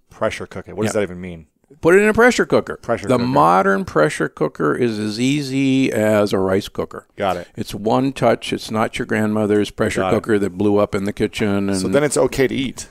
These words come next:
Speaker 2: Yeah. So you can pressure cook beans. Now, the other thing, we weren't designed to eat grains.
Speaker 1: Now,
Speaker 2: And
Speaker 1: just a quick question before you start there. How much of it can we eat? Does it matter once it's pressure cooked?
Speaker 2: You're
Speaker 1: Obviously, everything in moderation, but I mean,
Speaker 2: Yeah, well, like,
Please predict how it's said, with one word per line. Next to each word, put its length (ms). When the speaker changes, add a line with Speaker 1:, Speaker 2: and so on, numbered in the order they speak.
Speaker 2:
Yeah. 220
So 160
you 80
can 100
pressure 320
cook 260
beans. 500
Now, 140
the 100
other 160
thing, 440
we 300
weren't 220
designed 420
to 60
eat 180
grains. 800
Speaker 1:
Now, 140
Speaker 2:
And 200
Speaker 1:
just 140
a 20
quick 140
question 260
before 180
you 60
start 220
there. 260
How 280
much 240
of 80
it 60
can 160
we 80
eat? 180
Does 140
it 20
matter 240
once 180
it's 100
pressure 300
cooked? 340
Speaker 2:
You're 300
Speaker 1:
Obviously, 400
everything 220
in 80
moderation, 600
but 160
I 60
mean, 140
Speaker 2:
Yeah, 340
well, 280
like, 220